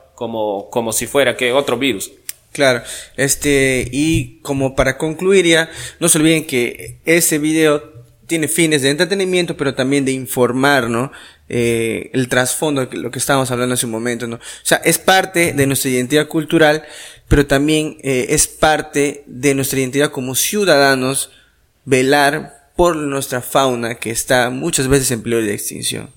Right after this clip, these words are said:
Speaker 1: Así es, amigos. Esperemos que esta pequeña conversa que tuvimos nosotros dos, eh, previa informa-, fre-, previa investigación sobre el tema, haya sido de su agrado, enriquecedor para ustedes. Eh,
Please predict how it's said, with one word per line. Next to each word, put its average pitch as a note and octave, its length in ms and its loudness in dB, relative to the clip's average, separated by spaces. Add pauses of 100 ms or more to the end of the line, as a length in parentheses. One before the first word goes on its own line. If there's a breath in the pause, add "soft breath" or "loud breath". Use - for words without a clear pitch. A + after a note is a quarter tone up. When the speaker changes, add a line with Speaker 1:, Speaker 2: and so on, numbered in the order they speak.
(160)
Speaker 1:
Así B2+ 240 0
es, B2 140 0
amigos. B2 300 0
Esperemos D3 400 2
que A#2+ 260 0 (380 loud breath)
esta C#3+ 320 0
pequeña B2+ 280 0
conversa A#2+ 440 2
que A2 80 -6
tuvimos A#2 500 -2
nosotros A2 540 -6
dos, B2 420 2
eh, G2+ 420 -6
previa B2+ 300 0
informa-, G2+ 380 -4
fre-, - 360 -2
previa B2+ 520 -2
investigación A2+ 760 0
sobre A2 280 -2
el G#2 120 -8
tema, B2 340 -2 (380 loud breath)
haya C#3 180 2
sido B2+ 640 0
de G#2+ 140 -8
su A2 120 -4
agrado, A#2+ 440 0
enriquecedor A#2+ 760 0
para A2 140 -2
ustedes. A#2 560 -4 (260 soft breath)
Eh, G#2+ 840 -6